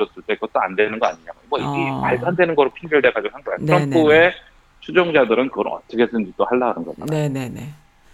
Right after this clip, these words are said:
Speaker 1: 그래서 그렇게 해서 그게 부결이 됐어요.
Speaker 2: 부결됐어요.
Speaker 1: 트럼프는 지금도 그래서 지금, 어, 뭐를 하느냐. 자기가 좀 불리하잖아요.
Speaker 2: 네.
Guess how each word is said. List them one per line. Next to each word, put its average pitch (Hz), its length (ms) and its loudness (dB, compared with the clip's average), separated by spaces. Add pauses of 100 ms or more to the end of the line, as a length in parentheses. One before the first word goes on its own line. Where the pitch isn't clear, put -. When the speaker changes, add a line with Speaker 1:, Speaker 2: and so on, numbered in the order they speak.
(300)
Speaker 1:
그래서 147 240 2
그렇게 143 280 0
해서 139 120 2
그게 131 180 2 (180)
부결이 123 280 2
됐어요. - 300 -6
Speaker 2:
부결됐어요. 160 260 -2 (160)
Speaker 1:
트럼프는 156 280 0
지금도 120 340 0
그래서 107 320 2
지금, 98 320 0 (520)
어, 80 460 2 (380)
뭐를 143 320 4
하느냐. 82 420 0 (240)
자기가 135 200 4
좀 135 180 -4
불리하잖아요. 107 720 0
Speaker 2:
네. 143 340 -4